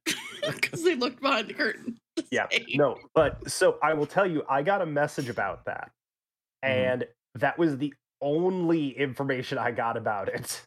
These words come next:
Speaker 2: <laughs> I, there was no follow-up or anything else. It was just like, "Oh, hey, message me back."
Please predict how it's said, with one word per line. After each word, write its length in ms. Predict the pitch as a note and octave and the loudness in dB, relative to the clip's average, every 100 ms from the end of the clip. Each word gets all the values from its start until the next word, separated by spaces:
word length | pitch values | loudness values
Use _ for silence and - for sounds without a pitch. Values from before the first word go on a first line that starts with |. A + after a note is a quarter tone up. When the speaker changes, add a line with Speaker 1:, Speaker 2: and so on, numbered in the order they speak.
| _ _ | _ _
Speaker 2:
<laughs> 120 | D3 - - - - _ _ - - G#3+ | -8 -6 -8 -10 -14 _ _ -6 0 2
I, 160 | F#3+ | 4
there 240 | F3 E3 E3+ | 4 4 4
was 220 | F3+ C#3 | 4 2
no 160 | D3 D3 | 2 0
follow-up 640 | - C#3+ C#3 E3+ F#3 D#3 | 2 4 6 4 4 2
or 200 | E3 D3+ | 2 0
anything 380 | D3+ D3+ C#3 A#2+ B2 | 0 -4 -4 -6 -6
else. 240 | C3 C#3 | -8 -8
It 80 | C3 | -8
was 120 | C3+ | -8
just 220 | - D3 | -4 -2
like, 160 | E3 C#3+ - - - | 0 -2 -6 -8 2
"Oh, 160 | F3 | 4
hey, 360 | C3+ D#3+ D3+ - _ _ _ _ - | 6 4 4 0 _ _ _ _ 0
message 420 | D#3 D#3 F3 B2+ | 0 0 -6 -4
me 120 | C#3+ | -4
back." 460 | C3 C3 A#2+ - | 0 0 -2 -6